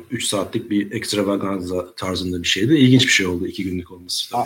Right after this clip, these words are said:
Speaker 2: abi peki bunu küçüklükten hiç hayal edebilir miydiniz yani? Tabii o zamanlar çoklu gece oluyordu mesela. N W A'nin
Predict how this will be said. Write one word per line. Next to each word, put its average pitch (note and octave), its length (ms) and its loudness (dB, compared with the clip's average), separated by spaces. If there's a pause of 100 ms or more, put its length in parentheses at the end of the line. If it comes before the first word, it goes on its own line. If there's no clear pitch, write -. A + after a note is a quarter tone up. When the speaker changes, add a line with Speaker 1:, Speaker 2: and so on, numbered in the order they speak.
Speaker 2:
abi C3+ 240 2
peki D#3+ 320 -4
bunu C#3+ 180 -4
küçüklükten - 560 -6
hiç C#3+ 80 -4
hayal C3+ 260 6
edebilir D3+ 200 0
miydiniz A2+ 280 -4
yani? G#2+ 240 -4
Tabii B2 140 2
o B2+ 60 2
zamanlar B2+ 460 0 (260)
çoklu B2+ 280 -2
gece A#2+ 340 0 (180)
oluyordu C3+ 380 0
mesela. G2+ 400 -2
N A#2 60 -4
W A#2 280 -2
A'nin A#2+ 140 -10